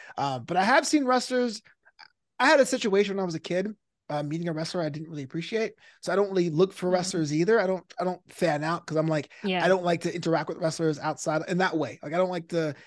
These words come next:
Speaker 1: ask for autographs that way. Uh, but definitely other people outside of different spaces has been kind of fun.
Speaker 2: Yeah, I mean, and they always say, like, "Don't meet your heroes." Um, but I, fortunately, I, I have met, uh, a lot of people that I would,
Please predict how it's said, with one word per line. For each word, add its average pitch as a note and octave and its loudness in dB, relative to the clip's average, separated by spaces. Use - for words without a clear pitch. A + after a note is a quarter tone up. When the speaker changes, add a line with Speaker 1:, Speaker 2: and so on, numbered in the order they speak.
Speaker 1:
ask F3 0
for F3 -4
autographs D3+ 0
that - -12
way. A#2+ -8
Uh, C#3 -2
but D3+ -6
definitely F#3 2
other D#3+ 0
people D#3+ -4
outside C3+ -8
of C3 -8
different C3+ -10
spaces C3+ -10
has B2+ -12
been F#3+ -12
kind - -12
of B2+ -14
fun. D#3 -18
Speaker 2:
Yeah, B3 0
I G#3+ -2
mean, B3 2
and A#3 2
they C4 10
always B3 4
say, E3+ 0
like, E3+ -6
"Don't D#3+ -6
meet D#3+ -8
your E3 -6
heroes." F3+ -6
Um, F3 -2
but G#3 4
I, G#3+ 6
fortunately, C4 2
I, F3+ 4
I F3 0
have F#3 -2
met, B3+ 2
uh, G3 6
a F#3 0
lot F#3 6
of G3+ 0
people G#3 0
that D#3 -2
I D#3 -6
would, E3+ -8